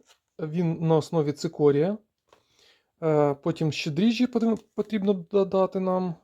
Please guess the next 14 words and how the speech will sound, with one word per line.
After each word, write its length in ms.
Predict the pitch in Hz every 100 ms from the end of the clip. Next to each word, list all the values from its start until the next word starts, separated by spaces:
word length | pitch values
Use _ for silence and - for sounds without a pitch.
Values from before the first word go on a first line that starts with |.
| -
отакі 420 | 170 175 170 175
хлібні. 520 | - 185 170 180 165 _ _ _ _ _ _ _ _ _
І, 300 | 196 220 247 233 _ 180
е, 240 | 170 165
о-, 500 | - - 170 175 180
дріжджі, 400 | 165 175 202 175
щоб 220 | - 165
не 60 | 185
просрочені 600 | 185 - 156 147 156 160
були 280 | 160 180 202
обов'язково. 720 | 202 190 190 180 - 190 214 _ _ _ _ - _ _ _ -
І 120 | 220
потрібен 500 | - 208 208 190 180
цукор. 600 | - 160 143 - 196 269